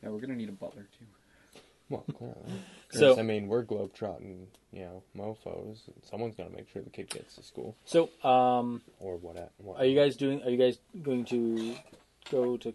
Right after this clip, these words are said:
Speaker 3: Kyle the next morning,
Speaker 2: Well,
Speaker 3: or?
Speaker 2: yeah, we're gonna wait till
Speaker 3: Okay.
Speaker 2: morning.
Speaker 3: So, morning appro-, or morning, or morning happens, and you guys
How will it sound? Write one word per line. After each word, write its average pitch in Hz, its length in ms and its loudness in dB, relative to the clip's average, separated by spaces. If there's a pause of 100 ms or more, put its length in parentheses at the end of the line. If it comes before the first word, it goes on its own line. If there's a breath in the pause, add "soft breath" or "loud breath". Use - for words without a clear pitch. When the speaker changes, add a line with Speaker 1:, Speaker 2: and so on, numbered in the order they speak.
Speaker 3:
Kyle 120 600 2
the 110 140 -6
next 107 420 -8
morning, 117 420 0
Speaker 2:
Well, 165 80 -6
Speaker 3:
or? 113 160 -2
Speaker 2:
yeah, 117 120 2
we're 151 180 -6
gonna 196 220 -10
wait 202 320 -12
till 113 200 -16 (220)
Speaker 3:
Okay. 127 160 -4
Speaker 2:
morning. 117 240 -14 (460)
Speaker 3:
So, 120 260 4 (120)
morning 165 500 2
appro-, 139 360 2
or 151 60 -4
morning, 147 320 0
or 139 160 4
morning 156 300 4
happens, 123 440 -4 (440 soft breath)
and 120 460 0 (120)
you 123 80 -2
guys 123 460 2